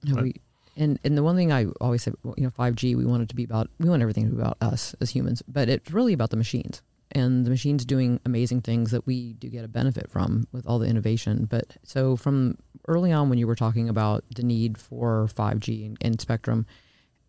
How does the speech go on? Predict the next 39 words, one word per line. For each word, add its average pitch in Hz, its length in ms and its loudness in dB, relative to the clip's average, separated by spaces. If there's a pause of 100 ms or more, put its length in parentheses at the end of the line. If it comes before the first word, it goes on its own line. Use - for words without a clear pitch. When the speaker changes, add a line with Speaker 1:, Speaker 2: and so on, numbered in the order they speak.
(280)
Speaker 1:
on 143 220 0
the 139 80 2
path 175 340 0
that - 120 -2
you 139 320 -4
wished 127 320 -4
us 110 140 0
to - 100 -12
be 113 160 -4
on, 107 380 0 (200)
how 127 320 0
far 117 460 -2
off 104 280 -2 (100)
of - 60 -18
that - 160 -6
path - 240 -4
are 60 140 -4
we? - 200 -6 (1600)
Speaker 2:
We 196 220 0
are 220 140 2
significantly 101 960 0
off. - 420 -10
And, 135 340 0
and 143 160 2
the 127 60 -2
thing 165 260 2
is, 113 280 0 (260)
the, 127 280 -2
the, 135 180 0
the 120 160 -2
machine 120 600 2
part 120 360 2
of 107 200 -2
five 107 340 0
G 104 360 0
hasn't 101 440 0
really 92 320 0
arrived 87 540 -2
yet, - 340 -12